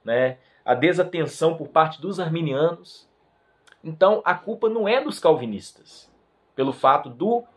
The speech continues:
calvinismo estar entrando nas igrejas arminianas. A culpa não é deles.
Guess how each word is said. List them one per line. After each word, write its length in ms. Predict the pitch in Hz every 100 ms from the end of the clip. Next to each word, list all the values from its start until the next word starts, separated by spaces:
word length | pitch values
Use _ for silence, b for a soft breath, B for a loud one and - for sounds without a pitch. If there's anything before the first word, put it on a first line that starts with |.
| _
calvinismo 600 | 160 160 147 135 147 139
estar 260 | - 139
entrando 720 | 143 139 - 135 160 175 160 127
nas 200 | 123 113
igrejas 400 | 104 104 101 95
arminianas. 400 | 98 95 90 143
A 60 |
culpa 220 | 156 - 120
não 200 | 123 131
é 40 |
deles. 640 | 123 220 233 - - -